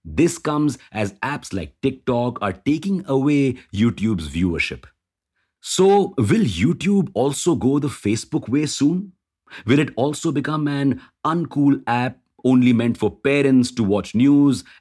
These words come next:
and cooking videos? Well, even if that happens, it won't be a major blow to Alphabet thanks to Google. Apart from its good performance, Alphabet's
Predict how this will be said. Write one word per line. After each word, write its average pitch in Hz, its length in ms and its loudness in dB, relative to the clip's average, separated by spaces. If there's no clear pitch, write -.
and 120 520 0
cooking 156 320 2
videos? 147 560 2
Well, 175 240 2
even 208 240 2
if 110 100 -2
that 127 160 -4
happens, 87 520 -4
it 104 140 -4
won't 139 280 -4
be 143 220 -2
a 117 100 -4
major 104 640 -2
blow 104 360 0
to 95 240 -8
Alphabet 92 460 -4
thanks 113 280 -6
to 95 120 -6
Google. 71 420 -8
Apart 160 320 -4
from 131 100 2
its 95 120 0
good - 220 -2
performance, 104 540 -2
Alphabet's 160 680 -4